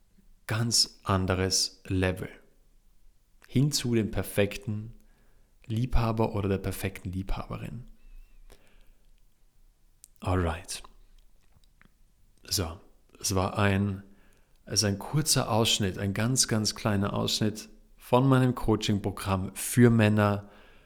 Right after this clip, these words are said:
das Five to Sixty Man Coaching. Wenn du als Mann tiefer in Intimität, Sexualität eintauchen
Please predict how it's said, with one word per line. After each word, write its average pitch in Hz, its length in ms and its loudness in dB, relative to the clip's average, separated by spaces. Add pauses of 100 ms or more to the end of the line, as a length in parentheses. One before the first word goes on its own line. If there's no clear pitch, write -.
(220)
das - 200 2
Five 98 320 2
to - 120 -4
Sixty 98 640 -2
Man 101 400 2
Coaching. 95 500 0
Wenn 123 160 4
du 151 140 0
als 113 280 0
Mann 107 280 0
tiefer 160 420 2
in 110 80 -2
Intimität, 110 680 0
Sexualität 107 680 -2
eintauchen 110 680 -4